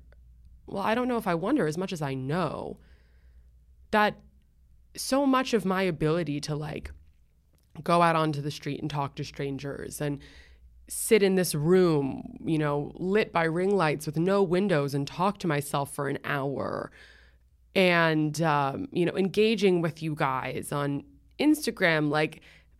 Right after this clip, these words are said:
being on sound stages when I'm working as a host, these,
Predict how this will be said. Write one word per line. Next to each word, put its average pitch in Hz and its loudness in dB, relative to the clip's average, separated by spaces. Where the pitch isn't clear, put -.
being 269 2
on 247 2
sound 262 0
stages 151 0
when 156 -2
I'm 170 -2
working 180 -2
as 202 -2
a 190 -2
host, 175 -2
these, 269 0